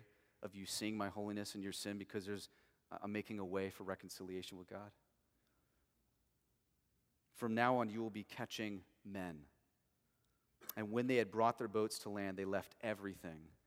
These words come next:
and followed him. Okay, now Jesus' ministry is getting really personal.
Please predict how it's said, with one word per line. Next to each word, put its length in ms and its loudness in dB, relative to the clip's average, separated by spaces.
and 160 -6
followed 420 0
him. 160 -14
Okay, 200 2
now 280 4
Jesus' 520 -4
ministry 380 -4
is 80 -6
getting 240 -2
really 240 -4
personal. 500 -12